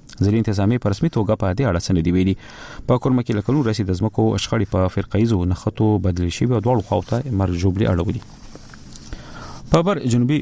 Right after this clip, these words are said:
وزیرستان مکین سیمې، آه، مشرانو پرون ضلعي انتظامی او فوزي چارواکو سره له مذاکراتو وروسته احتجاجي پرلط ختم کړی دی چې حکومت ورسره د امنیت بحالولو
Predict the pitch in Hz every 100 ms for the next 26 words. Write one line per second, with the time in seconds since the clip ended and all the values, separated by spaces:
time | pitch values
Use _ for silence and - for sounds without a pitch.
0 | - 110 104 104 - 127 113 107 139 -
1 | - 117 113 - 104 101 98 98 98 113
2 | 139 104 92 110 113 92 110 127 117 117
3 | 120 117 101 117 - 92 104 - 110 -
4 | 110 117 98 92 95 92 131 - 113 127
5 | - 110 - 98 101 95 92 123 92 -
6 | - - - 78 - 139 135 135 98 -
7 | 95 120 92 - 107 123 92 92 117 101
8 | 85 80 85 92 104